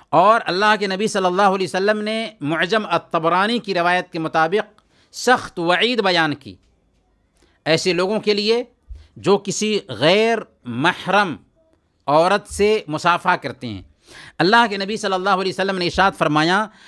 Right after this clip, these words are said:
"ला युतअना फी रअसि अहदिकुम बिमखीतिन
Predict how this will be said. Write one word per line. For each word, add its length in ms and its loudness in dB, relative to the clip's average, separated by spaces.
"ला 280 0
युतअना 760 -2
फी 240 -2
रअसि 420 0
अहदिकुम 840 -2
बिमखीतिन 960 -2